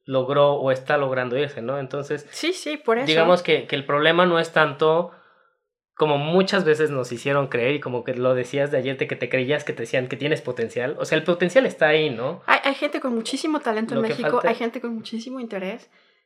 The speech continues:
Speaker 2: Lo que, lo que falta es eso, ¿no? El caldo de cultivo. O sea, tenemos las, las, las
Speaker 1: Tenemos las
Speaker 2: bacterias,
Speaker 1: bacterias.
Speaker 2: pero no,
Speaker 1: <laughs>
Speaker 2: no, no tenemos el caldo de cultivo. Yo creo que es eso. O sea, hay cosas, hay lugares, ¿no?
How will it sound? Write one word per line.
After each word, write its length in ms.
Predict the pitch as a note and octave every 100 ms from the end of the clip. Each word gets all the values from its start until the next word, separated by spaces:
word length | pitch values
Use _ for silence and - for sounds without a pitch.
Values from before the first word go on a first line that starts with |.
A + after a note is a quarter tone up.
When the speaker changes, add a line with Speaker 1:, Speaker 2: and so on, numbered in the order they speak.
| _ _ _ _ _
Speaker 2:
Lo 140 | A#3
que, 200 | A3+ A#3 -
lo 100 | A3
que 140 | A3+
falta 340 | A3+ A3 C4+ C#4
es 160 | A#3+
eso, 240 | C4+ - G3
¿no? 100 | G#3
El 140 | B3
caldo 300 | C4+ C#4 D4
de 100 | C#4
cultivo. 460 | - F#3+ F#3+ A#3 E3+
O 60 |
sea, 180 | G3 G3
tenemos 500 | A3+ B3 C4 C4 -
las, 380 | - F3+ F3+ F#3+
las, 160 | G3 F#3+
las 40 |
Speaker 1:
Tenemos 260 | D#3 E3 G3
las 180 | - D3
Speaker 2:
bacterias, 460 | - F3+ F3 E3+
Speaker 1:
bacterias. 120 | F#3
Speaker 2:
pero 140 | A#3+ A3+
no, 720 | A#3+ G#3+ A#3+ A3+ G#3 A3+ -
Speaker 1:
<laughs> 20 |
Speaker 2:
no, 60 | C4
no 80 | C#4
tenemos 400 | D#4+ E4 D4+ C4
el 80 | A#3
caldo 220 | A#3+ A#3+
de 100 | A3+
cultivo. 280 | G#3 A3 G#3
Yo 160 | C4
creo 160 | F#4 G4
que 80 | F#4
es 100 | A#3
eso. 260 | A3+ F#3+ - _ _ -
O 80 | A3+
sea, 160 | C4
hay 120 | C4 C#4 -
cosas, 500 | D4 C4 G#3+ F#3+ -
hay 120 | A#3+
lugares, 560 | D4 B3+ A#3 F#3 F3 A3+
¿no? 180 | D4